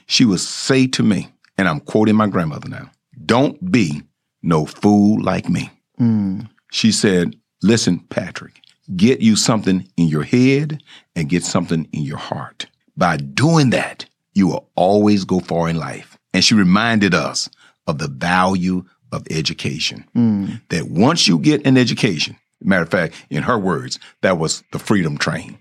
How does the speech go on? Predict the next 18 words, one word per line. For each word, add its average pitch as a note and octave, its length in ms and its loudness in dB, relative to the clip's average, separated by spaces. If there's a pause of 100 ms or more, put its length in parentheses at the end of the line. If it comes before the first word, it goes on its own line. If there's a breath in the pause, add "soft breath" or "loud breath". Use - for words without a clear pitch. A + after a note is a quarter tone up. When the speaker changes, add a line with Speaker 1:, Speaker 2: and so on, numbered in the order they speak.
(140)
Speaker 2:
Mm. A2+ 420 2
Speaker 1:
The - 80 -8
freedom A2+ 320 2
train F2+ 440 0 (200 loud breath)
to F#2 100 0
become E2 540 0 (280 soft breath)
anything C3 720 2
that F2+ 140 -2
you G2 220 2
want F#2 320 0
to - 80 -2
become D#2+ 460 -2
in D2+ 180 -4
life. - 400 -2 (460 loud breath)
And E2+ 100 0
so F#2 320 0 (140)
I'm G#2 180 2
a E2+ 180 0